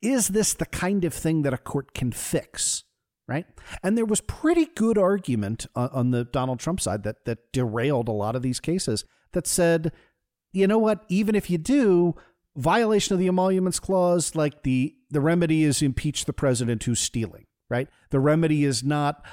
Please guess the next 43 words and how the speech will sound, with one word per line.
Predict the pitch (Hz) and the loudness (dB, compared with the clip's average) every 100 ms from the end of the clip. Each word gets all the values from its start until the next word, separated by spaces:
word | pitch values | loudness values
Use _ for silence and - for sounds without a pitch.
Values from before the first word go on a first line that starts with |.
| - | -6
allow | 135 135 143 143 | -2 2 4 4
them | 143 | 2
to | 139 | 0
go | 131 139 | 0 0
to | 135 | 0
court, | 165 | 0
right? | 143 160 | 0 2
Like, | 139 | 2
are | 123 | 2
we | 131 | 2
gonna | 139 135 | 0 0
give | 110 139 127 | 0 0 2
you | 123 | 0
money? | 117 107 131 196 220 | 2 0 0 2 2
Or, | 190 139 151 165 180 | 0 0 -2 -2 -4
right? | 165 185 220 | -2 0 0
Like, | 180 156 | 0 0
it's | 165 | -2
just | - 185 | -2 -2
not | 190 - | -2 -2
clear. | - 185 120 95 - - | -4 -4 -4 -8 -16 -4
So | - 220 196 - - _ _ _ _ _ | 2 4 2 -2 -20 _ _ _ _ _
I, | 185 202 - | 0 0 2
I | 170 | 2
use | 185 269 269 | 4 4 4
those | 208 180 | 2 0
by | 165 | -2
reference | 147 175 - 151 - | -2 -2 -2 -4 -4
to | - | -6
point | - 139 123 | -4 -2 -2
out | - | -2
that | 113 | -4
standing | - - 202 208 196 156 | -4 -2 -2 0 -2 -4
requires | 131 - 151 147 151 139 | -6 -4 -2 0 0 -2
that | - - | -6 -10
the | |
court | - - 190 - - | -10 -2 -2 -2 -10
be | 120 | -6
able | 135 139 135 | -4 -2 -4
to | - 120 | -4 -4
redress | 110 107 113 123 - | -4 -6 -6 -4 -4
your | 117 | -2
injury, | 143 165 135 123 | -2 0 0 -2